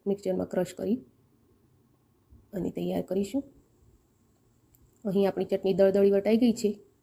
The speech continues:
હવે આપણે જેટલા સિંગ દાણા લીધા હતા તેટલું પાણી લેવાનું છે એ જ બાઉલથી.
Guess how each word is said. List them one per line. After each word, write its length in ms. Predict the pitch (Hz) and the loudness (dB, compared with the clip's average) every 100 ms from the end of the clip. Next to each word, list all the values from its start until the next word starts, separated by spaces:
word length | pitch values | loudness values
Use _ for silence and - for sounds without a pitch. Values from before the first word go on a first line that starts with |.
| _ _ _ _ 196 | _ _ _ _ -4
હવે 200 | 190 190 | 2 2
આપણે 200 | - 185 | 2 -2
જેટલા 260 | 180 190 | -2 -2
સિંગ 260 | 185 202 202 | 0 2 4
દાણા 180 | 208 202 | 4 4
લીધા 280 | 208 214 240 | 2 4 2
હતા 220 | 226 196 _ _ _ _ _ _ _ _ _ _ - | 0 -8 _ _ _ _ _ _ _ _ _ _ -6
તેટલું 260 | 190 202 | -2 -2
પાણી 300 | 226 196 175 | -4 -4 -4
લેવાનું 300 | 175 185 185 | -4 -4 -4
છે 220 | 185 247 277 _ - - | -4 -8 -10 _ -20 -8
એ 100 | 190 | -6
જ 100 | 185 | -4
બાઉલથી. 500 | - - - 247 | -2 -2 -2 -6